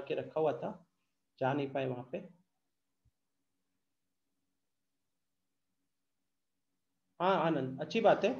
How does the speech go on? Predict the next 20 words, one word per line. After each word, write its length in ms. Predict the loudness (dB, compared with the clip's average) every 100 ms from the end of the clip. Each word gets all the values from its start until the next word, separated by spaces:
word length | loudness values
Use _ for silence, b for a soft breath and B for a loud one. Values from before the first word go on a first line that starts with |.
| -8 -4
still 220 | 4 6
एक 100 | 6
बार 100 | 6
go 160 | 4 2
through 160 | 0 -4
करेंगे। 260 | -4 -2
तो 120 | 4
application 520 | 4 4 4 4 4 2
of 80 | 2
determinants 480 | 2 2 2 0
के 80 | -2
अंदर 200 | -2 0
ही 60 | 2
आता 200 | 2 0
है 60 | -6
वो 100 | -8
चीज़। 220 | -10 -12 -14 _ _ _ _ _ _
And 300 | -4 -4 -2
then 200 | -2 -2 -4 -12 -20 _ _ _ _ _ b b b _
co-, 280 | -2 -2 -2